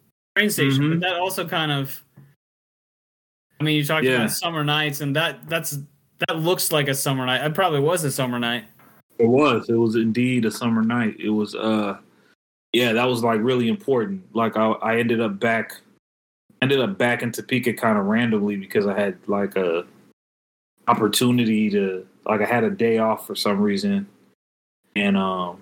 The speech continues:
Speaker 2: or I took a day off and didn't need to use it for the original purpose that I <laughs> took it off for, or something like that. I kinda snuck into town and, and, uh, called a videographer, uh, Cozy. Shout out to him, uh, really, really talented videographer,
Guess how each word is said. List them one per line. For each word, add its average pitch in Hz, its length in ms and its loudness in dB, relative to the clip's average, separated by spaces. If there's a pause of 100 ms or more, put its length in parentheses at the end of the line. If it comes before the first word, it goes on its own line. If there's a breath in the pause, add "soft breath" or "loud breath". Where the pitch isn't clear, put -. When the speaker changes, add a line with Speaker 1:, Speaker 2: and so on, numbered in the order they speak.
(240)
Speaker 2:
or 120 160 4
I 107 40 0
took 165 260 0
a 147 80 2
day 139 240 2
off 131 340 0
and 113 160 -2
didn't 123 200 -2
need 123 180 -2
to 107 80 -2
use 123 300 0
it 123 140 0
for 117 120 -4
the 107 160 2
original 117 360 0
purpose 123 340 -2
that 117 120 2
I 117 40 0
<laughs> - 0 -
took - 260 -2
it 131 60 2
off 123 240 0
for, 123 280 0
or 117 40 0
something 120 280 -2
like 117 220 -2
that. 120 280 0 (680 soft breath)
I 127 40 2
kinda 143 240 2
snuck 139 580 -4
into 127 280 0
town 123 480 0
and, 104 260 -2 (160)
and, 110 240 2
uh, 101 160 -4
called 113 300 0
a - 20 2
videographer, 117 960 -2 (140)
uh, 98 360 -2 (160)
Cozy. 117 540 2 (720 soft breath)
Shout 113 100 4 (120)
out - 40 -12
to 110 120 2
him, 110 340 0
uh, 104 220 0
really, 104 340 0
really 113 280 0
talented 110 480 0
videographer, 107 760 -2